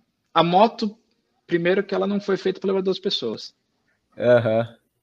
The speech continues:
Speaker 1: Né? Hoje ela leva porque adaptaram o projeto, mas a moto era uma bicicleta,
Speaker 2: Uhum.
Speaker 1: bicicleta pra levar uma pessoa só.
Speaker 2: Não,
Speaker 1: Então
Speaker 2: bicicleta também leva duas pessoas.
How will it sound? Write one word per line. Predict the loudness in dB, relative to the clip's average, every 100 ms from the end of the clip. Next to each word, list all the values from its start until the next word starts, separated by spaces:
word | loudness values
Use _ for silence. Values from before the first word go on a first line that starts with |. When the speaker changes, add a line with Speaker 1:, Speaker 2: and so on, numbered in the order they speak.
| _ _
Speaker 1:
Né? | -14 -10 -8 2
Hoje | 6 6 6 6
ela | 6 6
leva | 6 4 2 -4 -6 -6 _ _ _ _ _ _ _ _ _
porque | -12 -6 0
adaptaram | 2 2 -2 -4 -4
o |
projeto, | -4 -4 -2 -4 -6
mas | -12 -8
a | -6
moto | -6 -6
era |
uma | -6
bicicleta, | -6 -8 -6 -4 -4
Speaker 2:
Uhum. |
Speaker 1:
bicicleta | -6 -8 -8 -8 -4 -4 -6
pra | -8 -8 -6
levar | -6 -4
uma | -6 -4
pessoa | -6 -4 -4
só. | -2 -4 -8 _ _ _ _ _ _ _
Speaker 2:
Não, | -8 -4
Speaker 1:
Então | 0
Speaker 2:
bicicleta | 0 2 4 6 6 2
também | 2 2 6
leva | 8 8
duas | 6 4
pessoas. | 4 -4 -4 -4 -6 -8